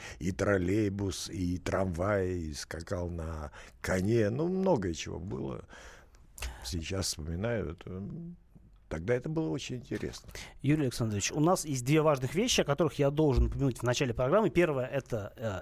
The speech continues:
Speaker 2: наиболее важная вещь. Это, конечно, я хочу… Ну, заранее не поздравляют, но, э, я думаю, что
Speaker 1: Не
Speaker 2: не,
Speaker 1: надо.
Speaker 2: не будем поздравлять. Но будем находиться в предвкушении вашего юбилея.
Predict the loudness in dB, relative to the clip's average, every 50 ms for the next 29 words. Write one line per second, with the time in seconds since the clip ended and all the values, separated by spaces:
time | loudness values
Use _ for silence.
0 | -2 2 2 4 4 4 4 4 4 2 0 -4 -4 -4 -2 0 2 2 2 2
1 | 2 0 0 -2 -2 -2 -2 0 0 0 2 0 2 2 2 2 2 0 -6 -16
2 | -14 -14 -16 -16 -10 -6 -6 -6 0 4 6 6 6 6 6 6 4 4 4 2
3 | 4 4 6 6 6 8 8 8 8 6 4 0 -6 -8 -4 0 2 4 6 6
4 | 6 6 6 4 2 0 0 0 2 2 2 2 4 4 4 4 4 2 2 2
5 | 2 2 4 4 6 6 4 4 4 2 0 -2 -4 -4 0 2 4 4 6 6
6 | 4 4 4 2 0 2 4 4 4 4 2 -2 -6 -16 -16 -14 -4 0 2 2
7 | 2 4 4 4 6 6 4 4 4 4 2 2 0 -2 -2 -2 0 0 0 0
8 | 0 0 2 2 4 4 4 4 4 2 2 2 2 0 0 0 0 2 2 2
9 | 4 4 4 6 6 6 6 6